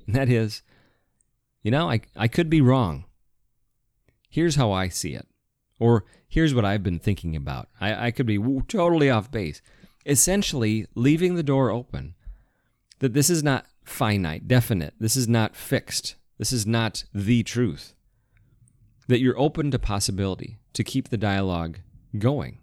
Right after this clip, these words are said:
That you're not refuting what they're saying, but that we're in a space where there's many possibilities that we're exploring, and I could be wrong. That takes humility <laughs> and confidence to be able to say,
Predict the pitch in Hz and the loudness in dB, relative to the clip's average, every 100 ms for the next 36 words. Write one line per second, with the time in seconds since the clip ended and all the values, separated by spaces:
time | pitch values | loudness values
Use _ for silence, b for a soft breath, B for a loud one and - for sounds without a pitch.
0 | - 117 120 131 127 127 120 - - 147 | -4 0 4 4 2 2 0 0 -4 -2
1 | - 135 107 98 - 95 87 - 120 85 | 0 2 2 0 0 -2 -2 -4 -4 -2
2 | 92 107 - 107 - 123 113 - - 117 | -2 -2 -4 -8 -4 -6 -6 -8 -6 -6
3 | 104 - 104 104 104 - b b - 104 | -6 -2 0 2 0 -4 b b -4 0
4 | 127 123 117 113 101 95 95 101 92 98 | 0 0 -2 -2 0 2 2 0 -2 -4
5 | - - 135 160 98 87 92 110 143 170 | -6 -10 -8 -4 -2 -2 -2 -4 -2 -2
6 | 151 156 151 190 135 - - _ _ _ | 0 2 2 -2 -6 -10 -20 _ _ _
7 | _ _ _ _ _ _ _ _ _ _ | _ _ _ _ _ _ _ _ _ _
8 | _ - 113 143 123 - - - 123 110 | _ -2 0 0 0 -6 -8 -2 4 4
9 | 151 127 82 73 113 117 117 120 147 104 | 4 0 -2 4 6 6 4 -2 -2 -4
10 | 80 - 104 104 107 - 110 120 95 | -6 -6 -2 0 0 -2 0 0 -2